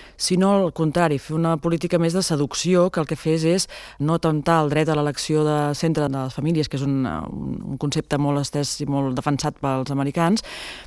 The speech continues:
sinó que el que fes precisament és pujar el nivell de l'escola pública de manera que fes que fos atractiva per les, per les famílies, no? I una mica la idea de les,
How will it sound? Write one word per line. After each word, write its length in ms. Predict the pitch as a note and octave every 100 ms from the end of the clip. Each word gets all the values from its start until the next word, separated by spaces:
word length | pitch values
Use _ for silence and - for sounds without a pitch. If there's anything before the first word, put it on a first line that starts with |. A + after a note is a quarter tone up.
| - -
sinó 320 | - E3+ E3+
que 80 | D#3+
el 80 |
que 80 | D#3
fes 240 | - E3+ F3
precisament 400 | E3+ D#3+ E3 E3+
és 160 | -
pujar 300 | - D3+ E3+
el 100 | E3+
nivell 240 | E3+ E3 D3+
de 80 |
l'escola 320 | C#3+ - D#3 D#3
pública 480 | F#3 F3+ F#3+ G3 C4 - - - - - -
de 280 | - D#3+ D#3+
manera 220 | D3+ D3+
que 80 | F#3
fes 300 | F3 E3 E3+
que 140 | - F3
fos 220 | - D#3
atractiva 380 | D#3+ E3 D#3+ D#3
per 80 | F3+ D#3+
les, 300 | D3 - -
per 80 | - C3+
les 80 | -
famílies, 540 | C3+ B2+ A2 - -
no? 80 | D#3+
I 60 | G3
una 80 | D#3
mica 300 | D3 F3 F3 - - - -
la 80 | D3+
idea 160 | D#3
de 80 | D#3
les, 220 | D#3 D3